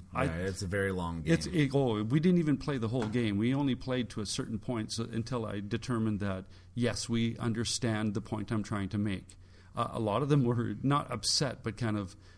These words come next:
Speaker 1: you know, "Oh, we, let's finish this off." And, and, and then I c-, explained to them that we're not even a third of the way through. And then, of course, their jaws hit the table.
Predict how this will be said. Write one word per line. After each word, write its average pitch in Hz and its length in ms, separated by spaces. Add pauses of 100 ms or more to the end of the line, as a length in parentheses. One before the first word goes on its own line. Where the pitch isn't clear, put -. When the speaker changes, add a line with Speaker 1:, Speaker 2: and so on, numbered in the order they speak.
(120)
Speaker 1:
you 120 120
know, 98 320
"Oh, 220 560
we, 254 100
let's 254 240
finish 240 300
this 220 240
off." 226 320
And, 127 160
and, 110 400
and 110 180
then 98 140
I 92 100
c-, - 160
explained 120 380
to 120 80
them 104 160
that 90 200
we're 104 300
not 131 240
even 117 240
a 90 40
third 113 340
of 95 120
the 95 120
way 92 160
through. 95 420 (400)
And 107 160
then, 104 120
of 107 100
course, 110 280
their 117 140
jaws 92 340
hit 104 140
the 107 80
table. 110 400